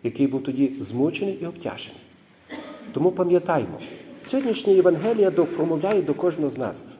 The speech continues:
будь людиною. Там, де ти є. І бери приклад з Христа.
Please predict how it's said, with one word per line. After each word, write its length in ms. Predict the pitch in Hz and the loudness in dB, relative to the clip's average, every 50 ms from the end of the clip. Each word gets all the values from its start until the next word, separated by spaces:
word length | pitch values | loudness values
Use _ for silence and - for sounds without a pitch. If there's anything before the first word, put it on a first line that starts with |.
| - | -10
будь 220 | 147 165 170 160 156 | -6 -4 -4 -4 -4
людиною. 480 | 160 151 139 151 143 110 87 76 143 - - - - - - - - - - - | -4 -4 -2 -2 -4 -4 -6 -10 -12 -14 -18 -20 -20 -20 -20 -20 -20 -20 -8 -4
Там, 280 | 190 202 214 202 180 131 | -2 0 0 0 0 0
де 140 | 175 185 196 | 0 0 0
ти 160 | 185 190 190 | 0 -2 -2
є. 300 | 175 151 165 139 - - - - - - - - - - - - _ - - _ - _ | -2 -2 -2 -4 -4 -4 -8 -12 -18 -20 -20 -20 -20 -20 -20 -20 _ -20 -20 _ -10 _
І 220 | - 160 160 127 - - - - - - - | -4 0 0 0 -2 -2 -8 -14 -14 -6 -2
бери 200 | - 214 233 254 | 0 2 2 2
приклад 460 | 254 - 254 262 254 - 220 220 220 | 2 2 2 0 2 4 2 2 2
з 40 | - | 0
Христа. 580 | - - 208 208 196 - - - 196 170 123 | -2 0 0 0 0 0 -2 0 0 0 0